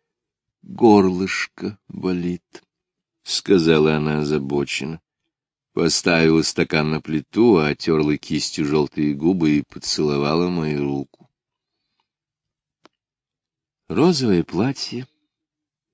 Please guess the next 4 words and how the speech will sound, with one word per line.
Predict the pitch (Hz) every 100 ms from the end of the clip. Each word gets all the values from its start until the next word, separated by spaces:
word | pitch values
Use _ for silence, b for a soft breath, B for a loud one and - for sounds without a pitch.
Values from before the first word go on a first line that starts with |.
| _ _ -
розовые | 85 80 78 73
чулки, | 67 - 71 67 - 76 117 _ _ _ _ _ _ _ _ _ _ _ -
рваные | - 71 71 76 82
шлепанцы. | - - 73 - - - -